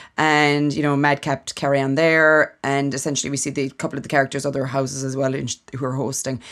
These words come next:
That is gonna be on Friday the twenty-third, actually, at nine thirty P M, so a little bit pre-Christmas. Yeah, big recommendation there. It should be very funny. And the other thing I was gonna mention was exactly what you mentioned earlier, Alex,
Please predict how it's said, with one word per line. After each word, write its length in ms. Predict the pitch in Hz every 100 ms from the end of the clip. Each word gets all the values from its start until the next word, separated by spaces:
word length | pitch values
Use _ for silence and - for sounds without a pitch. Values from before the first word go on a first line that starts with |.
| - -
That 260 | 190 185
is 140 | 180 175
gonna 160 | 185
be 180 | 170 170
on 540 | - 160 156 151 151 147 _ _ _
Friday 680 | - - 190 185 180 175 170
the 100 | 160
twenty-third, 640 | 175 156 147 190 185 170
actually, 300 | 139 - 147
at 100 | -
nine 200 | 147 147
thirty 280 | 151 147 143
P 160 | -
M, 200 | 139 135 - - -
so 160 | - 156
a 20 |
little 160 | 156
bit 180 | 151 -
pre-Christmas. 1120 | - 170 151 139 135 - 147 - 135 131 - - -
Yeah, 220 | 156 143 - -
big 140 | 165
recommendation 640 | 147 143 151 143 135 - 139
there. 220 | 139 135
It 60 |
should 120 | - 139
be 60 |
very 180 | 139 139
funny. 320 | - 143 135 - - - _
And 400 | 147 156 156 156
the 180 | 151 165
other 160 | - 226
thing 160 | 208 196
I 40 |
was 120 | 170
gonna 100 | 180
mention 260 | 170 165 170
was 220 | 160 151
exactly 420 | - 175 196 196
what 140 | 185 196
you 80 |
mentioned 300 | 202 190 185
earlier, 180 | 180 170
Alex, 260 | 165 160